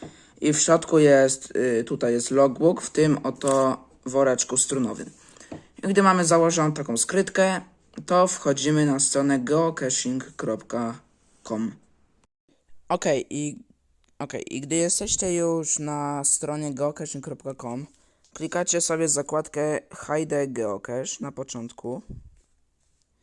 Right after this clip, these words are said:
I robimy to po to, żebyście mogli sprawdzić, w jakim miejscu możecie schować waszą skrytkę. Klikamy Hide Cache.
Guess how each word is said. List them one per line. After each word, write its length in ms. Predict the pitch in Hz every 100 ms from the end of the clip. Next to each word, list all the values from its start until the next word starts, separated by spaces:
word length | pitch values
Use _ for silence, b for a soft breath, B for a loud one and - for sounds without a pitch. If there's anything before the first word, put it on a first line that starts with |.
| _ _ _ _ _ _
I 140 | 151
robimy 380 | 156 170 196 196
to 120 | 185
po 200 | 170 165
to, 220 | 143 143 165
żebyście 720 | 165 143 147 147 - - 143
mogli 260 | 156 151
sprawdzić, 460 | 156 143 123 131 147
w 40 |
jakim 400 | 156 156 160 156
miejscu 420 | 147 143 - 156 147
możecie 360 | 139 135 139
schować 300 | - 135 131
waszą 260 | 127 - 117
skrytkę. 400 | - - - - _ _ _ _
Klikamy 380 | - 165 165 156
Hide 360 | 156 143 135 131
Cache. 520 | 139 131 143 -